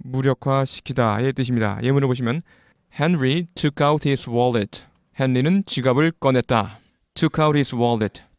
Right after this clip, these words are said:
took out his wallet. 지갑을 꺼냈다. 말 그대로 뭐뭇을 꺼내다. 그 다음에 how many teeth did the dentist take out? 치과 의사가 이를 몇 개 뽑았니?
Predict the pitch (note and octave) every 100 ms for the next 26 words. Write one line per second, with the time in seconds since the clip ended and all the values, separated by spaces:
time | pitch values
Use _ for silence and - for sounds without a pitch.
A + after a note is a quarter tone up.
0 | - D3 - C3+ D3 C#3 C3 A#2 A2+ A2+
1 | G#2 F#2 - _ _ - A#2+ A#2+ E3 D3
2 | C3+ B2+ A2+ - _ _ _ A#2+ A#2+ A#2+
3 | A#2+ E3 A#2+ A#2+ D#3+ E3 C3+ C3 G#2 G2
4 | F2+ _ _ _ - B2 C3 C3 D3+ D#3+
5 | D#3 D3+ C#3+ - D#3+ - - - _ -
6 | C3 C3+ A#2+ D3 D3 D3+ D#3 - C#3+ C3+
7 | C3 A2+ G#2 - - _ _ _ _ -
8 | C#3+ C#3+ C3+ B2 B2+ D3+ B2+ C3+ D3 A2+
9 | - D3+ D#3 B2+ A#2+ A2+ A#2+